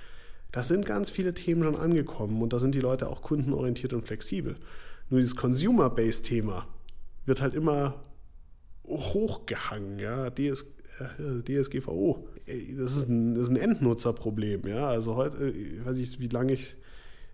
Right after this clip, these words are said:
eben zurückdenken kann, aber, ich weiß nicht, Businesskunden direkt anzuschreiben und ihnen auf den Geist zu gehen, also da gab's früher schon lustige Nachrichten, "Macht das nie wieder", die auch durchgesetzt wurden mit Abmahnungen et cetera, ja.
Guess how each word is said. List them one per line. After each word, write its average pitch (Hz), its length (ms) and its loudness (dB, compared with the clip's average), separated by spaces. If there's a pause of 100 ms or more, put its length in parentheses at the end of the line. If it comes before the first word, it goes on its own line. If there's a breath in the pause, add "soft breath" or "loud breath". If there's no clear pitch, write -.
(140)
eben 127 280 0
zurückdenken 131 800 -2
kann, 147 280 0
aber, 120 500 2 (140)
ich 120 80 -4
weiß 131 120 2
nicht, 127 120 -2
Businesskunden 156 760 2
direkt 131 340 2
anzuschreiben 139 580 -2
und 135 40 6
ihnen 131 140 2
auf 123 100 2
den 127 100 -4
Geist 117 280 0
zu 151 80 -6
gehen, 147 260 0
also 131 160 0
da 123 120 0
gab's 117 260 -2
früher 120 280 2
schon 113 280 2
lustige 117 340 0
Nachrichten, 110 580 -2
"Macht 110 240 -2
das 117 180 0
nie 113 200 2
wieder", 135 380 2
die 123 160 2
auch - 120 -2
durchgesetzt 110 720 -2
wurden 113 320 2
mit 123 140 0
Abmahnungen 113 720 0
et 117 140 -2
cetera, 127 500 0
ja. 117 240 2